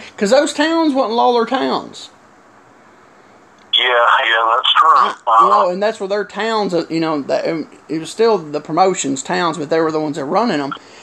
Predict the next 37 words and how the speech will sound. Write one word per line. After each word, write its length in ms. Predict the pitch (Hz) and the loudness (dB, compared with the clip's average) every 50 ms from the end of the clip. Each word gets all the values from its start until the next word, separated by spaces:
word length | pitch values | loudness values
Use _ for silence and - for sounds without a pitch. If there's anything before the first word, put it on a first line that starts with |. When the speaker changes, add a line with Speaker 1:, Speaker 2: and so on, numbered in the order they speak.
| - - - - | -20 -20 -20 -16
Speaker 1:
So, 160 | - - 180 170 165 151 151 | -6 0 2 2 2 2 0
and 100 | - 170 | -2 0
I 100 | 180 208 | 0 0
just 160 | 214 202 - - | 0 0 0 -2
think 160 | 220 175 175 | 0 0 2
Memphis 380 | 190 208 226 - - 202 - - | 2 2 2 2 2 2 2 2
would 100 | 185 170 | 2 0
have 100 | 156 156 | 0 2
dropped 280 | 180 196 196 190 - | 4 4 4 4 2
off 160 | 180 180 175 - | 0 0 0 0
so 200 | - 196 175 170 | 0 0 2 2
bad 320 | 170 170 202 208 190 175 | 2 2 2 2 2 0
that 140 | 143 123 143 | -2 -4 -4
Jarrett 400 | 147 165 185 202 196 170 - - | -2 0 2 2 2 2 0 0
wasn't 340 | 156 180 - - - - - | 0 0 2 2 2 0 0
as, 440 | - - - - - - - - - _ _ _ _ _ _ - - - - - - _ _ - - _ - - - - - - - - - - | 2 2 2 0 0 -2 -4 -6 -10 _ _ _ _ _ _ -20 -20 -20 -20 -20 -20 _ _ -20 -20 _ -20 -20 -20 -10 -6 -4 -4 -4 -2 0
you 80 | 175 180 | 2 2
know, 160 | 185 185 165 - - | 2 2 2 0 0
c-, 80 | - - 180 165 | 0 -2 -2 -2
because 260 | 175 175 247 220 208 208 | -4 -2 0 0 2 2
it's 120 | 202 196 | 0 0
so 180 | - 240 226 226 | 0 0 2 4
far 400 | 233 - 240 240 240 233 202 185 185 | 4 4 4 4 4 2 2 2 2
away, 500 | 202 226 240 247 220 196 185 180 185 180 - - _ - | 2 2 2 2 0 0 -2 -2 -4 -8 -12 -20 _ -10
it 60 | - | -10
w-, 240 | 151 156 - - 160 | -8 -8 -6 -8 -6
they 120 | 143 156 156 | -2 -2 0
wouldn't 60 | 147 143 143 139 | 2 2 2 2
Speaker 2:
Yeah, 80 | 131 | 4
I 160 | 131 143 156 - | 4 4 4 4
Speaker 1:
be 60 | - - | 4 2
Speaker 2:
see 60 | 190 - | 2 2
Speaker 1:
making 20 | |
Speaker 2:
what 120 | - - | 2 2
you're 160 | - - 214 196 | 2 2 2 2
Speaker 1:
money, 60 | 190 | 2
Speaker 2:
saying. 220 | 170 175 190 175 | 2 2 2 2